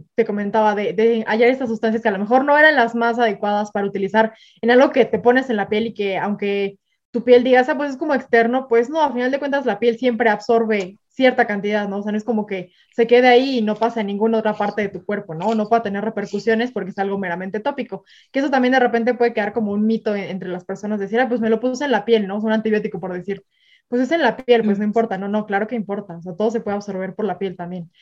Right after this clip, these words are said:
Speaker 1: Es una, es una barrera, pero también es permeable a ciertas cosas, ¿no?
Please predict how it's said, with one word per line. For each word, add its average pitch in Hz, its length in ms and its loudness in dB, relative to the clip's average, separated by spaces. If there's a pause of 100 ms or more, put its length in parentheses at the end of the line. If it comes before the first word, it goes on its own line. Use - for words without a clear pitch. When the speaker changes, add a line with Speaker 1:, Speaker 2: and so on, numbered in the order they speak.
(160)
Speaker 1:
Es 214 160 -6
una, 214 460 0
es 214 180 -6
una 202 420 -4
barrera, 202 460 2
pero 240 160 0
también 196 220 -6
es - 60 -16
permeable 202 440 0
a 175 80 -6
ciertas 190 320 -10
cosas, 196 380 -8
¿no? 220 180 -14